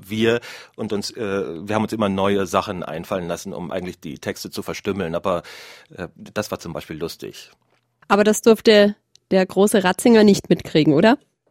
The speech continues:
Speaker 1: Wenn er es mitgekriegt hat, dann hat man einen starken Tadel bekommen und das Schlimmste eigentlich war, dass man dann den Chorraum verlassen musste und vor der Tür warten musste, sozusagen als, äh, au-,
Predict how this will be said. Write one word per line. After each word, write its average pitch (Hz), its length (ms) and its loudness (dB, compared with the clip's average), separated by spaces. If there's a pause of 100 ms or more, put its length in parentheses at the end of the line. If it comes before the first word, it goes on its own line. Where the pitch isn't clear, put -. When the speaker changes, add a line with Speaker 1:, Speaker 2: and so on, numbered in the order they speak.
(140)
Speaker 1:
Wenn 147 140 6
er 180 120 4
es 151 100 -2
mitgekriegt 117 480 -4
hat, - 400 -4
dann 123 360 0
hat 127 120 -4
man 127 160 -4
einen 113 160 -4
starken 143 400 -6
Tadel 117 260 -2
bekommen 147 460 -4
und 135 200 -6
das 120 120 -4
Schlimmste 147 360 -4
eigentlich 127 320 -6
war, 113 200 -2
dass 120 160 -8
man 117 160 -8
dann 104 180 -6
den 101 160 -6
Chorraum 98 580 -2
verlassen 95 440 -6
musste 95 200 -8
und 85 100 -8
vor 98 120 -4
der 85 140 -6
Tür 104 260 -6
warten 87 300 -6
musste, 73 580 -10
sozusagen 90 480 -8
als, - 200 -8
äh, 87 260 -12
au-, 95 120 0